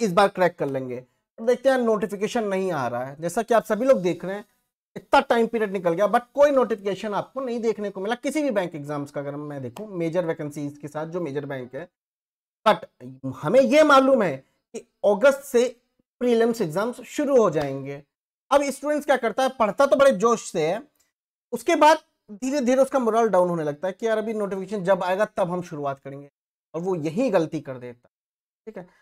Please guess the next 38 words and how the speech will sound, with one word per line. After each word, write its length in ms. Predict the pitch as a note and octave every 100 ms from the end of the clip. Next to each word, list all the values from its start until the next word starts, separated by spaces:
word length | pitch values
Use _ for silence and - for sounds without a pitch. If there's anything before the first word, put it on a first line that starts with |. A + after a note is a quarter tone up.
| _
आज 140 | A3 A#3+
आप 100 | C4
लोग 100 | C#4
सोचेंगे 340 | C4+ C4+ C4+
यार 220 | C4+ C#4 C4+
इनको 360 | B3 A#3+ C#4
ये 160 | A#3 C4
आए 260 | A#3 B3+ D4+
हैं, 160 | B3 E3 _ _ -
पेड 180 | B3+ A#3+
प्रमोशन 460 | B3 B3 A#3+ C4
करेंगे, 360 | A#3 A#3 C#4+ B3
चले 240 | - F#3 F#3
जाएंगे। 380 | F3+ F3 E3+ F3 _ _ _ _ _ _ _
सुन 200 | D#4 D4
लो, 80 | A3
पहले 300 | F#3+ E3+ D#3 D3+ D#3+
शुरू 280 | - B3 D4+
से 100 | D4+
लेके 200 | C4 A#3+
एंड 180 | B3+ A#3+
तक 80 | B3
मेरी 180 | A#3+ A#3
बातें 220 | G#3 G#3
सुन 180 | G3+ E3+
लो, 160 | F3 G3+ - _ _ _ _ _ _ _ A3
तो 60 | -
एंड 180 | C#4 D4+
तक 240 | A#3+ G#3+ - _ _ _ _ _ -
मैं 80 | G3
सब 420 | F#3+ - D4+ D4
चीज 240 | C#4 B3 -
फ्री 160 | A3
में 120 | G#3+ G3+
आपको 180 | F3+
बताऊंगा, 520 | F3+ E3 D#3+ D#3+ E3+ F3+
क्योंकि 280 | A#3+ A#3+ -
एक 220 | C4+ C5+